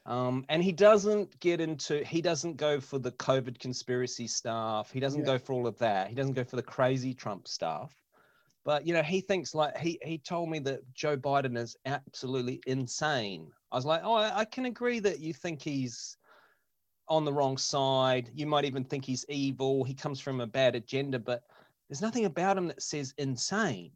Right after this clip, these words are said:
Speaker 1: And he's like,
Speaker 2: Yeah.
Speaker 1: "Oh, no, that guy is properly insane. Like, he's a psychopath, should be in a mental hospital."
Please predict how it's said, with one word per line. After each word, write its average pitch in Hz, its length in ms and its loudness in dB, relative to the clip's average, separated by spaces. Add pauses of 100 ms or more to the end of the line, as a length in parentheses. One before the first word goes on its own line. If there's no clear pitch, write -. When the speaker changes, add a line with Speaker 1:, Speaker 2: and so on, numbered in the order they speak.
(260)
Speaker 1:
And 135 120 -2
he's 135 80 2
like, 143 100 6
Speaker 2:
Yeah. 143 80 4
Speaker 1:
"Oh, 151 40 4
no, 151 160 4
that 151 180 4
guy 143 180 6
is 123 140 0
properly 135 540 0
insane. 110 500 -6
Like, 101 180 -6
he's 120 160 -8
a 113 60 -6
psychopath, 135 720 2
should 123 300 -4
be 120 120 -2
in 117 80 -2
a - 20 -2
mental 113 400 -6
hospital." - 520 -10